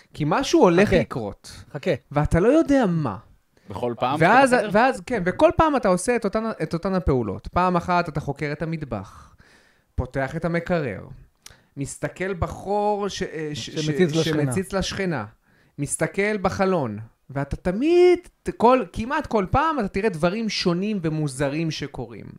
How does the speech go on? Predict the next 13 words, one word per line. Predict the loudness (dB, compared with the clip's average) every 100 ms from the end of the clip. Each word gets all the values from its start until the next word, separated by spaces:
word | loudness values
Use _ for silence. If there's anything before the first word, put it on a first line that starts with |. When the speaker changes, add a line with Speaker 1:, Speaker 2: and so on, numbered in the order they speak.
| _ -18
Speaker 3:
אשכרה. | -18 -16 -18 -20 _ _
Speaker 2:
או | -4
שאתה | 2 4
Speaker 1:
ואתה | 4
Speaker 2:
מסתכל | 4 6 8 8 8
Speaker 1:
מפחד. | 4 2 0 0 -4 -12 _
Speaker 3:
אני | -4 -2
Speaker 1:
ו-, | -2
תשמע, | 0 4 4
היה, | 2 0
היה | 0 0
איזה | -2
קטע? | -6 -6 -6